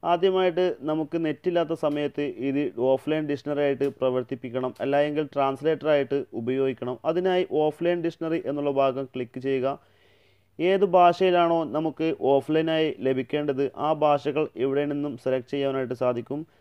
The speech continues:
ഞാനിവിടെ ഇംഗ്ലീഷും മലയാളവുമാണ് സെലക്ട് ചെയ്യുന്നത്. നിങ്ങൾക്ക് ആവശ്യമായ ഭാഷകൾ ഇവിടെ നിന്നും സെലക്ട് ചെയ്യാം. തമിഴ്, ഹിന്ദി തുടങ്ങി നിരവധി ഭാഷകൾ അവൈലബിൾ ആണ്. ഇവിടെ കാണാൻ സാധിക്കും ഇംഗ്ലീഷ്, മലയാളം എന്നുള്ള ഓപ്ഷൻ. അവിടെ ഞാൻ ഡൗൺലോഡ് ബട്ടൺ കൊടുത്തിട്ടുണ്ട്.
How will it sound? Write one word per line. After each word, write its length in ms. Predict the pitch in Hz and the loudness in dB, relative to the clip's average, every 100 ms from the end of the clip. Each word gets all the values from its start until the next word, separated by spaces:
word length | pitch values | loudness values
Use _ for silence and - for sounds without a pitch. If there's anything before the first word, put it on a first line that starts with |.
| _ - | _ -4
ഞാനിവിടെ 460 | 175 190 185 190 - | 0 2 6 6 4
ഇംഗ്ലീഷും 580 | 139 156 170 165 185 170 | 0 2 2 2 0 0
മലയാളവുമാണ് 800 | 151 147 151 156 156 147 143 143 | 2 4 6 4 2 -2 -2 -2
സെലക്ട് 280 | 131 135 | -2 -2
ചെയ്യുന്നത്. 480 | - 147 135 131 139 | 0 -2 0 0 0
നിങ്ങൾക്ക് 440 | 101 135 147 151 156 | -2 -4 -4 -2 2
ആവശ്യമായ 540 | 147 143 - 160 156 | 2 2 -2 -2 0
ഭാഷകൾ 520 | 151 143 135 143 147 - | 2 2 2 0 -2 -2
ഇവിടെ 240 | 135 139 | 0 0
നിന്നും 320 | 139 143 143 - - | 0 -4 -6 -10 -4
സെലക്ട് 240 | 131 120 | -4 -2
ചെയ്യാം. 320 | - 127 135 143 131 | -4 -2 -2 -4 -2
തമിഴ്, 440 | 127 127 131 135 135 | 0 0 0 -2 -6
ഹിന്ദി 400 | 131 131 139 131 | -6 -4 -6 -4
തുടങ്ങി 240 | 143 143 156 | -4 -4 -2
നിരവധി 320 | 147 143 151 | -2 -2 0
ഭാഷകൾ 440 | 151 143 139 147 | 2 0 0 -4
അവൈലബിൾ 440 | - 127 135 135 135 | -2 -2 0 0 0
ആണ്. 220 | 127 135 - _ _ - | -2 -4 -12 _ _ -10
ഇവിടെ 140 | 139 175 | -2 -2
കാണാൻ 280 | 175 170 | 0 0
സാധിക്കും 440 | 165 165 156 156 160 - | 2 0 0 -4 -8 -10
ഇംഗ്ലീഷ്, 420 | - 143 151 165 160 | -8 -4 -2 -2 -2
മലയാളം 420 | 147 147 151 151 | 2 4 4 2
എന്നുള്ള 200 | 143 143 | 0 2
ഓപ്ഷൻ. 400 | 131 123 - 151 - | 2 2 -4 -8 -4
അവിടെ 240 | 156 165 | 0 0
ഞാൻ 160 | 165 156 | 0 2
ഡൗൺലോഡ് 360 | 143 139 143 | 2 2 0
ബട്ടൺ 280 | 147 143 151 | 0 0 -2
കൊടുത്തിട്ടുണ്ട്. 580 | 139 131 139 139 123 135 | -4 -6 -4 -4 -2 -4